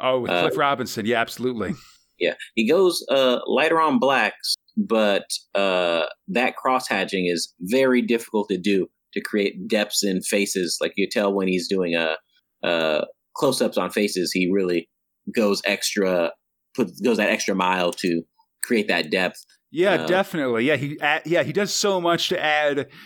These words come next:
Speaker 1: like, all these little details and shading to faces and stuff. I think,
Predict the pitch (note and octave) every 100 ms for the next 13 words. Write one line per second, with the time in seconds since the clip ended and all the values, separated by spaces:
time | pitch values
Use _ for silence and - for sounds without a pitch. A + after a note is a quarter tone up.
0 | - C#3+ C#3+ D3+ D3 C#3+ A2+ B2 D#3 D3+
1 | B2+ C3 C#3 - C#3+ C3 C3 G#2+ A#2+ -
2 | - C3 C3 A#2+ B2 - C3 C3 B2+ A2
3 | A2+ - B2 C#3 - - F#3 F3+ -